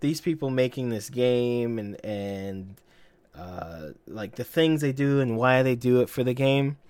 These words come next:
are not the same reasons that the, you know, the executives and the people who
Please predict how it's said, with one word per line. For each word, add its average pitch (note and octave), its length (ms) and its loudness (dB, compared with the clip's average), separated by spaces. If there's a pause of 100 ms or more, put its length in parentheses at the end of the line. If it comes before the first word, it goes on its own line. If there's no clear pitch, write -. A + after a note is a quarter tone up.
(560)
are B2+ 100 2
not D#3+ 380 6
the D3+ 100 2
same C3+ 300 2
reasons C3 340 0
that A2 200 0
the, G2+ 360 -2
you A2+ 120 -6
know, G2 120 -4
the F#2+ 80 -6
executives G#2+ 800 -2
and G#2 80 -4
the G2+ 60 -6
people A2 320 -6
who G#2 200 -4